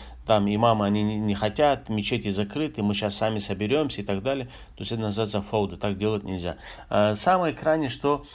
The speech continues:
насколько мне известно, что если пропустили вы салятуль Ид, то вы ее можете почитать у себя дома.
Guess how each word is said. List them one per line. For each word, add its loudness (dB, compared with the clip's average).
насколько 0
мне 0
известно, 0
что -2
если 2
пропустили -2
вы 0
салятуль 0
Ид, -4
то 2
вы 0
ее 0
можете -2
почитать -6
у -10
себя 0
дома. -6